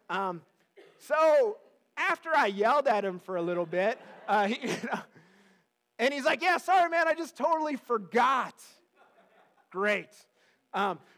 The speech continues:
but, but we went over to that property, and we were like, "Man, this, this is where I think God is calling us." And it's twenty-three acres, just a couple miles down the road, Archer Road. Um, and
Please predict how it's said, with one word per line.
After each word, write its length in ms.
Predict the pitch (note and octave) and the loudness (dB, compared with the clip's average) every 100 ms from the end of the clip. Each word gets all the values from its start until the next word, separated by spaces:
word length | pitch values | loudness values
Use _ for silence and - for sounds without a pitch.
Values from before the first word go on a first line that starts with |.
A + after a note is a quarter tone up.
| _ | _
but, 260 | A#3+ C#4 C4 | 0 2 2
but 140 | B3+ | -2
we 100 | B3+ | -2
went 280 | A3+ A#3 C#4+ | -4 -2 0
over 180 | C#4 C#4 | -2 -2
to 40 | |
that 180 | C4 A3 | -2 -2
property, 600 | - F3 E3+ E3 D#3 D#3+ _ | -4 -6 -6 -10 -12 -12 _
and 180 | E3+ E3+ | -14 -12
we 80 | F3+ | -10
were 80 | F3+ | -10
like, 220 | D#3 - | -12 -16
"Man, 320 | F#3 E3 C3+ B2 | -18 -16 -16 -12
this, 480 | F#3 F#3+ - - _ _ _ | -10 -10 -16 -20 _ _ _
this 300 | D3 F3+ F#3 | -12 -12 -12
is 140 | F#3+ E3 | -16 -12
where 180 | E3 D#3+ | -10 -10
I 60 | |
think 260 | C#3 D3+ C#3+ | -12 -20 -18
God 220 | C3 C3 | -16 -16
is 100 | B2 | -20
calling 320 | - A#2 A2+ G#2+ | -20 -20 -20 -20
us." 80 | G#2+ _ _ _ _ _ _ _ _ _ _ _ _ _ _ _ _ _ | _ _ _ _ _ _ _ _ _ _ _ _ _ _ _ _ _ _
And 80 | D#3+ | -16
it's 120 | C#3+ | -16
twenty-three 580 | - E3+ F#3+ F#3+ A3 G#3 | -12 -8 -8 -10 -10 -8
acres, 400 | D#3 D3+ F3+ G3+ _ _ - | -8 -8 -16 -18 _ _ -20
just 180 | D#3 _ | -20 _
a 40 | |
couple 280 | - D#3+ F#3+ | -12 -10 -8
miles 320 | F#3 F3+ F3+ | -8 -8 -10
down 220 | F3+ F#3 | -10 -10
the 80 | G3 | -10
road, 300 | E3 D3+ E3+ C#3 | -8 -8 -8 -10
Archer 300 | D#3+ - G3+ | -12 -12 -12
Road. 380 | E3+ C#3+ D#3 - _ _ _ _ - | -10 -10 -12 -18 _ _ _ _ -18
Um, 340 | D3 C#3 B2+ B2+ _ _ _ _ _ _ | -16 -14 -16 _ _ _ _ _ _ _
and 420 | F3+ F#3 F#3 E3 | -10 -10 -10 -12